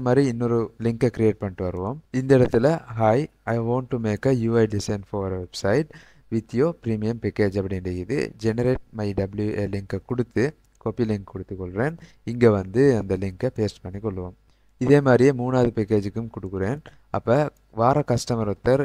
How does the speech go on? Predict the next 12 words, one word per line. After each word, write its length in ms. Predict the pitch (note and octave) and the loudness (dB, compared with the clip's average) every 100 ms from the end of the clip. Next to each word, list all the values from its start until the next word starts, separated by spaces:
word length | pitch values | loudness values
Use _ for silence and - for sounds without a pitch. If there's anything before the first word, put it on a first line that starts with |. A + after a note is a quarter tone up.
| G2+ | -2
எங்கட, 200 | G#2+ G#2+ G#2 | -4 -4 -4
எங்கட 220 | A2+ A2+ A2+ G#2 | 0 4 4 4
இந்த 120 | A#2 C#3 | 2 2
பேக்கேஜ் 340 | A2+ C#3 C3+ C3+ A#2+ | 2 4 4 4 2
கீழே 200 | A#2+ A#2 B2 | 2 2 2
நான் 180 | G#2+ G2+ | 0 -2
கொடுத்துள்ள 360 | A2+ A2 A2+ A2+ - | -6 -6 -2 0 2
சர்வீசஸ் 500 | G#2+ G#2+ A#2 A2+ - - - | 0 2 0 0 -2 -10 -6
பொருத்தமாயிருந்தேன்டா, 800 | B2+ - C3+ A2+ G2 F#2 F#2 G2 B2+ - | -6 -2 0 0 0 -4 0 0 0 -2
அவங்களுக்கு 340 | G#2+ A2 G#2+ G#2+ | -4 -4 -2 -2
அஃபோர்டபுள் 420 | - A2+ G#2+ G2+ | -2 -4 -2 -2
ஆயிருந்தேன்டா, 400 | F#2+ F2+ F2 G#2 | -2 -4 -2 0